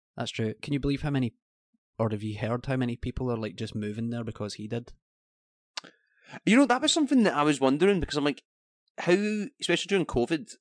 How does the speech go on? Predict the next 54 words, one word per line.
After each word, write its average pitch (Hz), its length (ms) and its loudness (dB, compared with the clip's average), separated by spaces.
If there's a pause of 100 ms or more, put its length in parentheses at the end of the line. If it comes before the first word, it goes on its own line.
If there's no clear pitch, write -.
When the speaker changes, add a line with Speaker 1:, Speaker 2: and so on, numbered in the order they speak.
Speaker 2:
how 151 240 4
easy 123 360 -4
is, 135 160 -6 (120)
how 143 160 2
hard 117 220 2
is 135 80 -10
it 123 60 -8
gonna 143 160 -4
be 143 220 -4
to 107 60 -12
get 85 200 -4
guests 104 680 -8
if, - 180 -4
like, 107 240 0 (640)
the 127 160 0
whole 147 180 4
point 135 540 2
of 110 100 -4
his 120 160 2
show 117 280 0
was 117 200 0
that 110 280 0
every 120 400 0
famous 110 420 0
cunt 127 300 -2 (120)
lives 107 300 -2
in 107 80 0
L 98 220 -2
A, 110 260 -4 (320)
so - 180 -2
they 107 120 -2
could 107 100 -10
just - 200 -4
go 107 140 -2
to - 60 -10
his 101 140 -6
gaff 107 500 -4 (760)
Speaker 1:
Yeah. 135 160 2
Speaker 2:
in 104 200 -2
California. 107 720 -2 (120)
So - 180 -2
I - 20 2
don't 113 140 -2
understand, 123 360 0
like, 110 240 0
going 135 180 2
to 143 60 2
Texas 104 460 0
is 113 80 -4
a 101 80 0
bit 98 160 -2
of 98 80 0
a 98 40 -2
trek. 101 340 -2